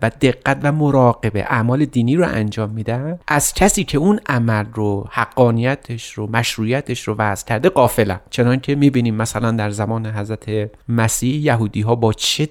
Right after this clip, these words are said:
دقت کاملی شریعت الله رو انجام می‌دادن، ولی در همون زمان که خود حضرت مسیح که ظهور خود حضرت موسی است به تعبیری،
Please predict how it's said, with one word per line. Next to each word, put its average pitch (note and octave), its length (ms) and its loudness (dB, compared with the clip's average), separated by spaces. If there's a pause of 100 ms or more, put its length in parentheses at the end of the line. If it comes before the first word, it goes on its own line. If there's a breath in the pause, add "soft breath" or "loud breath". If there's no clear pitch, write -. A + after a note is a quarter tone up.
دقت - 640 -2
کاملی A2 760 0
شریعت A2 480 -4
الله A2+ 220 -2
رو B2 80 -2
انجام G#2+ 420 -2
می‌دادن، D#3 500 -6 (500 loud breath)
ولی E3 160 6
در C#3 160 4
همون E3 300 2
زمان A#2+ 400 2
که - 120 -10
خود D#3 240 -2
حضرت D3+ 280 0
مسیح A2 520 -4
که A#2 220 -4
ظهور A#2+ 560 0
خود G3+ 280 0
حضرت D3 320 2
موسی A#2 380 0
است - 180 -6
به A#2 60 -8
تعبیری، B2 800 -4